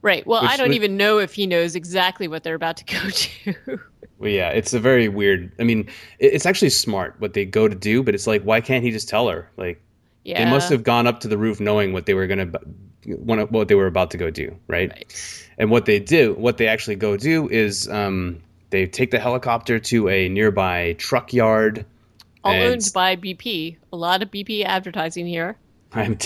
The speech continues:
Speaker 2: I missed all of that. I didn't realize it was B P, but, um,
Speaker 1: But it's like all
Speaker 2: um,
Speaker 1: B P trucks, all waiting to be taken. Um,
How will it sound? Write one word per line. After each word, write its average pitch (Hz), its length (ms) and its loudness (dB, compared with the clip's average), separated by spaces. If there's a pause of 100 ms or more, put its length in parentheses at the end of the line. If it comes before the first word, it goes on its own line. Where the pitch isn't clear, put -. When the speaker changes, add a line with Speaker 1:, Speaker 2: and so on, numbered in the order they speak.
Speaker 2:
I 113 100 0
missed 104 320 0
all 95 240 -2
of 98 120 -6
that. 98 320 2 (460)
I 104 60 2
didn't 107 180 6
realize 101 280 4
it 95 60 -2
was 95 120 -4
B 98 160 -6
P, 92 340 -2
but, 101 280 4
um, 98 440 2 (240)
Speaker 1:
But 190 120 2
it's 196 160 0
like 185 140 2
all 190 160 2
Speaker 2:
um, 185 160 -4
Speaker 1:
B 208 140 -4
P 226 140 -4
trucks, - 640 -2 (280)
all 190 580 4
waiting 185 300 2
to 196 80 -2
be 208 120 0
taken. 175 560 -2 (380)
Um, 160 500 -2